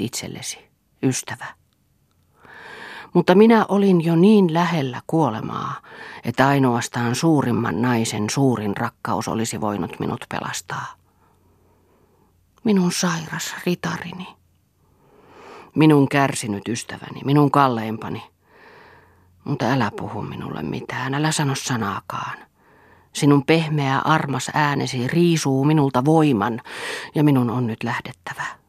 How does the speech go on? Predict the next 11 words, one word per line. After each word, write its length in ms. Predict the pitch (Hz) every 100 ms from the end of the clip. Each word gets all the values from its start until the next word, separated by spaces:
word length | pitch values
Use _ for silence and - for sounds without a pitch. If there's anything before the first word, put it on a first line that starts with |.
| _
sinun 320 | - 143 131 107
tähtesi. 480 | 117 - 127 - - _ _ _ _ _ _ _ _ _ _ _ _ _ _ _ _ _ -
Sinulla 360 | - 175 160 151
on 120 | 151
ollut 260 | 160 147
raskasta 540 | - 165 - 135 - 110
elää 300 | 135 139 113
minun 280 | - - -
kanssani. 500 | 65 104 - 117 - _ _ _ _ _ _ _ _ _ -
Raskaampaa 680 | - 156 - 165 156 180 165
erota. 420 | 175 185 170 -